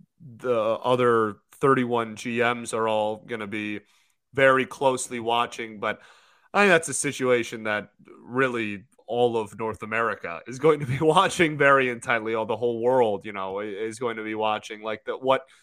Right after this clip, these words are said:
Toronto does and where they really go from here. Just the, the consistent and ju-, I mean, it's, it's almost guaranteed at this point, just, like, the letdown in the playoffs. And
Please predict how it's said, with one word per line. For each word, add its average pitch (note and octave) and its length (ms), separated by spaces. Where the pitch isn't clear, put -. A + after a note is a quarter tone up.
Toronto D3 520
does C3+ 440
and B2 120
where B2+ 140
they B2+ 100
really B2 240
go A#2+ 280
from A#2 220
here. A#2 300
Just A#2 240
the, A2+ 280
the A2 280
consistent C3+ 960
and A2+ 320
ju-, D#3+ 220
I D3+ 100
mean, F3 160
it's, E3 220
it's E3+ 420
almost D#3+ 380
guaranteed F3+ 580
at C#3+ 100
this A#2+ 160
point, A#2 220
just, A#2 120
like, C3+ 120
the B2+ 80
letdown C3+ 540
in C3 40
the B2+ 100
playoffs. B2+ 680
And D3+ 300